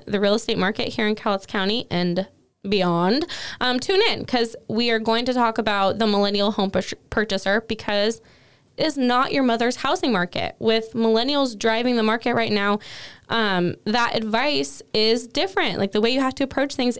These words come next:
is different. So that exactly perfectly ties in, not your mother's housing market. And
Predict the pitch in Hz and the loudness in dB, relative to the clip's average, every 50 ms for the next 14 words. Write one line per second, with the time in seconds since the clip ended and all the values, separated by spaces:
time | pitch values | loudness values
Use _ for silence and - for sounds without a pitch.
0 | - - 214 220 226 247 233 226 - 254 285 - - - - - 208 202 214 214 | -4 0 2 4 4 2 2 0 -2 -4 -2 -2 -4 -4 -4 -4 -4 -2 0 0
1 | 220 - - 208 190 185 202 247 285 359 370 - 320 294 - 311 302 - 285 - | -2 -2 -4 -4 -6 -4 -2 0 0 0 0 -2 -4 -2 0 -2 -2 -2 -4 -4
2 | 294 - - 277 233 233 226 226 214 214 208 - - - - - - 202 202 196 | -4 -4 -2 -2 -2 -2 -2 -2 -2 -4 -4 -8 -16 -18 -14 -4 0 2 4 4
3 | 196 202 233 311 392 - - 381 370 359 349 339 349 339 330 330 294 302 285 311 | 4 4 4 4 2 2 2 2 2 4 4 2 2 2 2 2 2 2 2 2
4 | 302 285 277 277 277 - 294 294 285 - - 202 196 202 190 | 2 2 2 0 0 0 0 0 0 0 -2 0 0 0 0